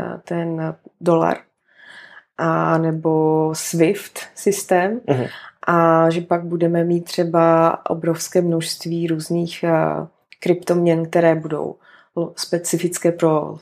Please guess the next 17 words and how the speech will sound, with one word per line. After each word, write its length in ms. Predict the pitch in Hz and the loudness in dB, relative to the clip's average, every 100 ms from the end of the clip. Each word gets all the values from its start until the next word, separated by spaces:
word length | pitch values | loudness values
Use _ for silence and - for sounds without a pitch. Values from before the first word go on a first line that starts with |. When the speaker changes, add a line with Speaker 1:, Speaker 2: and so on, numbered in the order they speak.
| _ | _
Speaker 1:
určité 380 | 165 - 160 170 | -16 -12 -2 2
lokality 800 | 165 170 190 180 175 - 170 175 | 2 2 0 0 0 2 2 2
nebo 300 | 170 160 156 | 0 -4 -8
pro 220 | 151 160 | -8 -6
určitý 500 | - 165 - 170 - | -6 -6 -6 -8 -8
typ, 260 | 160 160 156 _ - - | -4 -4 -4 _ -18 -6
eh, 40 | 170 160 | -2 -2
biznesu. 760 | 160 165 170 165 - 165 160 160 _ - _ _ _ _ | -2 -2 -2 -4 -2 0 0 -4 _ -20 _ _ _ _
No, 200 | 170 165 - | -6 -4 -2
až 100 | 170 | 0
budou 540 | 165 170 170 170 175 | 2 2 2 0 -6
vzájemně 640 | 175 185 170 165 165 170 165 | 2 4 6 4 4 2 0
jako 240 | 165 - | -2 -10
kompatibilní, 960 | 170 180 180 175 180 175 170 170 170 160 | -2 0 2 0 0 4 4 4 0 -2
takže 340 | 165 170 160 165 | -2 -4 0 -2
jako 260 | 165 175 | -2 -6
ten, 340 | 175 170 170 | -2 0 2